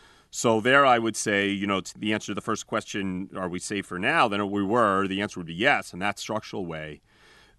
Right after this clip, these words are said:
The answer, however, is no, uh, when we take into account the, the political and social realities that we have right now. There's just a whole lot less room to maneuver, both on the fiscal side because of the additional debts that we have,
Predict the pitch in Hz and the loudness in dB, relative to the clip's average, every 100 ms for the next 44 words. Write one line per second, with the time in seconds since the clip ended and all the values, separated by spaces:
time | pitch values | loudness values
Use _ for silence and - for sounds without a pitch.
0 | - - 135 170 214 175 190 151 123 101 | -18 -8 2 2 4 4 2 4 0 0
1 | 107 131 180 107 80 123 170 - 76 117 | 2 4 4 0 -2 -2 -2 -2 0 2
2 | 113 113 113 117 117 107 123 110 117 - | 4 4 4 2 0 -2 -4 -4 -4 -6
3 | 104 117 110 - 104 98 101 - 107 98 | -4 0 0 2 2 4 2 -4 -4 -4
4 | 98 _ - 101 120 113 107 101 104 90 | -6 _ -12 -4 -4 -2 -2 0 -2 -4
5 | 90 - 113 - 101 95 95 110 117 90 | -6 -4 -4 -4 -6 -2 0 2 0 -4
6 | 87 - 85 - 92 101 92 87 85 85 | -8 -10 -12 -12 -10 -6 -6 -4 -6 -8
7 | 85 76 71 71 _ _ _ - 127 160 | -10 -10 -12 -16 _ _ _ 0 0 0
8 | - 110 - 131 139 120 120 123 - 117 | 0 -2 0 2 2 4 6 6 6 0
9 | 117 - 110 110 113 - 95 95 101 127 | -2 -2 0 2 0 -4 -6 -4 -2 -2
10 | 95 85 101 _ _ _ _ _ - 120 | -2 -6 -8 _ _ _ _ _ 2 4
11 | 127 120 110 92 - 135 - 117 - 110 | 4 2 0 0 0 0 0 -6 2 2
12 | 90 80 95 107 98 - 98 92 92 95 | 4 2 -2 -4 -8 -8 -12 -10 -6 -6
13 | 90 101 104 90 107 - 120 82 95 82 | -6 -8 -8 -6 -6 -6 -6 -6 -6 -4
14 | 82 78 76 | -4 -2 -6